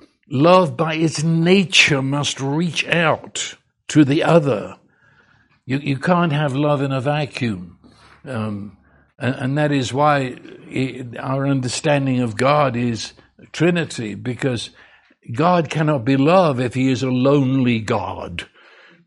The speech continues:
God, there must be persons within God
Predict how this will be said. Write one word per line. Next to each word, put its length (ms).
God, 400
there 140
must 320
be 100
persons 680
within 540
God 500